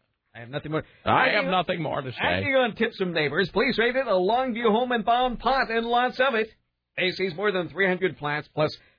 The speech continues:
Speaker 1: forty pounds of harvested marijuana. They did not immediately arrest anyone because nobody was home. Uh, police warrants were for stealing electricity.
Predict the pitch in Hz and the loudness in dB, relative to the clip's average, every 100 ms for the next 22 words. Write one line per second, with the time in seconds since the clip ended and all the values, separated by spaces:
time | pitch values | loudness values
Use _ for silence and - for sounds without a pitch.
0 | - 269 247 233 196 233 254 277 220 156 | 2 2 2 0 0 0 0 0 0 0
1 | 226 247 214 202 180 233 233 214 247 226 | 0 0 0 -2 0 0 0 0 2 2
2 | 165 185 - _ _ 123 143 135 165 196 | 2 0 -4 _ _ -6 -6 -6 -4 -2
3 | 220 214 247 240 208 196 185 247 240 180 | 0 0 0 0 2 2 2 0 0 0
4 | 160 175 190 175 185 190 175 240 240 196 | 2 0 0 2 2 0 -2 -2 0 -2
5 | 170 160 202 208 160 151 156 _ _ _ | 0 0 2 2 2 0 -6 _ _ _
6 | _ _ - 139 147 156 139 190 285 - | _ _ -4 0 2 0 -2 -2 -2 0
7 | 202 208 269 208 226 226 214 - 277 247 | 2 4 2 0 -2 0 -4 -2 0 0
8 | 240 254 - 294 269 233 175 - | 0 -2 0 -2 2 2 0 -2